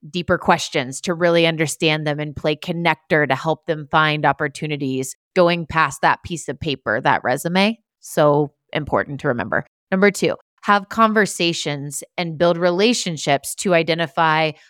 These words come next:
opportunities for matchmaking. Conversations are crucial to really getting to know the heart behind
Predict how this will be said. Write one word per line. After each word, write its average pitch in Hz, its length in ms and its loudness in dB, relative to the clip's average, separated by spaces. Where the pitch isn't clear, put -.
opportunities 170 800 -2
for 170 120 0
matchmaking. 139 800 -2
Conversations 190 800 2
are 156 120 -2
crucial 165 600 2
to 180 180 -6
really 170 340 0
getting 165 300 0
to 175 140 -2
know 170 380 6
the 156 180 4
heart 196 440 2
behind 165 680 0